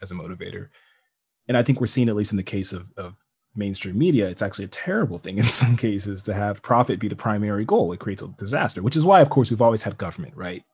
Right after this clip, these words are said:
I mean, we have some things that aren't, aren't for profit. Um, I think we're understanding that when we set forth the state, we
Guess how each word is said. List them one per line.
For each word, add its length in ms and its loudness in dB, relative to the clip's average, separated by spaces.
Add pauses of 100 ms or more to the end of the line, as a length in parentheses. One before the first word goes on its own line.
I 40 -8
mean, 120 -6
we 80 -2
have 180 0
some 140 -2
things 220 -10
that 100 -8
aren't, 220 -8 (220)
aren't 200 -8
for 120 -12
profit. 380 -12 (400)
Um, 160 -2
I 80 2
think 180 0
we're 120 0
understanding 640 -6 (560)
that 220 -10
when 160 -4
we 60 0
set 180 -2
forth 220 -8
the 60 -8
state, 300 -2
we 160 -10